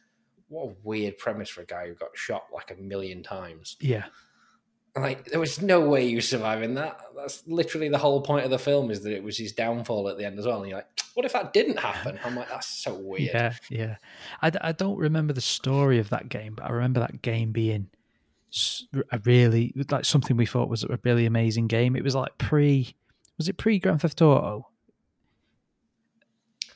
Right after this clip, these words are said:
Speaker 1: It would, no, it would have
Speaker 2: Would it have been around Grand
Speaker 1: I'm trying
Speaker 2: Theft
Speaker 1: to
Speaker 2: Auto
Speaker 1: think now.
Speaker 2: three?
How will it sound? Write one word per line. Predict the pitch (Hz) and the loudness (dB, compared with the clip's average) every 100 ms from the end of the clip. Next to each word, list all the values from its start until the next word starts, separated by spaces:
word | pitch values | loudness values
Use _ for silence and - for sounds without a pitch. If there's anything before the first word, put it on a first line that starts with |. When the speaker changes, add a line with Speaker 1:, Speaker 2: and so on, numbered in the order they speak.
| _ - | _ -6
Speaker 1:
It | 131 | 0
would, | 156 143 | 0 2
no, | 175 | 2
it | 175 | 4
would | 165 | 4
have | 185 180 | 2 0
Speaker 2:
Would | 202 - - _ _ _ - 139 | -6 -14 -20 _ _ _ -10 -8
it | |
have | 147 | -6
been | 143 | -4
around | 135 143 139 139 | -2 -2 0 0
Grand | 127 | 0
Speaker 1:
I'm | 123 | -2
trying | 123 | -4
Speaker 2:
Theft | - | -2
Speaker 1:
to | |
Speaker 2:
Auto | 123 | -2
Speaker 1:
think | 123 | -2
now. | - | -6
Speaker 2:
three? | 120 123 104 | -4 -2 -2